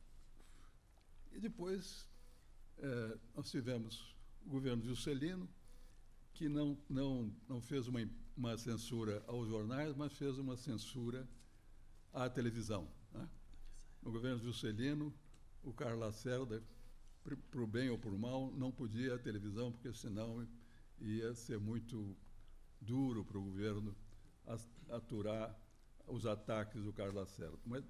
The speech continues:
foi proibido de falar. Você se lembra disso? O Ca-, o,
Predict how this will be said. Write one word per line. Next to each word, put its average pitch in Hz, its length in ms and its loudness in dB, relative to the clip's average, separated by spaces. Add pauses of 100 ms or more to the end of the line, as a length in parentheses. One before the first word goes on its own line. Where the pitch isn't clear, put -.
foi 151 200 0
proibido 151 460 2
de 101 60 -6
falar. 98 340 -4 (1080)
Você 123 100 -6
se 131 140 -4
lembra 120 220 -2
disso? 107 280 -8 (840)
O 110 120 -4
Ca-, - 180 -10
o, 110 160 -6